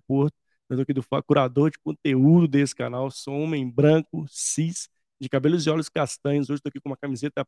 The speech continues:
preta, uma barba por fazer. Meu cabelo já tá um pouquinho grisalho aqui. Tô com um headphone aqui, é, escutando aqui no, o áudio do retorno. Atrás aqui do nosso ambiente a qual eu estou, que tem uma luz azul, nosso ambiente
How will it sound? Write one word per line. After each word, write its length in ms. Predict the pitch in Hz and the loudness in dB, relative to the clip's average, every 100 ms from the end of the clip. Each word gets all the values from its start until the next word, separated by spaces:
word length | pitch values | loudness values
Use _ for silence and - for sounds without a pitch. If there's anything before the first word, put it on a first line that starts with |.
| _ | _
preta, 280 | 139 147 - | -2 -2 -2
uma 240 | 147 160 | -8 -8
barba 420 | 147 - 160 202 180 | -10 -12 -12 -12 -14
por 100 | 185 170 | -16 -6
fazer. 520 | 160 135 117 143 160 _ _ _ _ | -2 -2 0 0 -2 _ _ _ _
Meu 100 | 247 | -10
cabelo 260 | - 151 214 | -6 -2 -2
já 140 | 208 | -2
tá 100 | - | -4
um 40 | 95 | -4
pouquinho 340 | 147 - 151 | -4 -4 -4
grisalho 420 | 139 123 113 131 | -2 -4 -2 -2
aqui. 120 | 131 | -2
Tô 120 | 139 160 | -8 -10
com 180 | 156 | -10
um 20 | 117 | -10
headphone 720 | 101 156 156 _ - 135 147 | -6 -6 -8 _ -4 4 4
aqui, 380 | 127 - 147 160 _ _ _ | 2 0 -2 -2 _ _ _
é, 140 | - 143 | -4 -4
escutando 560 | 135 - - 131 147 | -4 -6 -4 0 2
aqui 240 | 139 - 135 | 0 0 0
no, 240 | 131 127 _ _ _ _ _ - | 0 -2 _ _ _ _ _ -10
o 160 | 135 131 | 0 6
áudio 280 | 135 139 | 8 6
do 80 | 135 | 6
retorno. 440 | 131 127 143 151 180 | 4 2 0 0 0
Atrás 540 | 202 - 151 214 190 | -4 -2 2 2 0
aqui 180 | 156 165 | -4 -4
do 140 | 151 | -4
nosso 240 | 151 156 156 | -4 -4 -6
ambiente 540 | 156 131 139 185 170 | -4 0 2 2 0
a 40 | |
qual 180 | 151 156 | -2 -2
eu 40 | 139 | -4
estou, 300 | - 151 143 | -4 -6 -6
que 80 | - | -8
tem 100 | 165 | -12
uma 120 | 131 | -8
luz 240 | 143 151 | -6 -6
azul, 420 | 143 120 113 147 | -6 -8 0 2
nosso 260 | 143 143 - | 2 -4 -8
ambiente 240 | 143 147 | -6 -8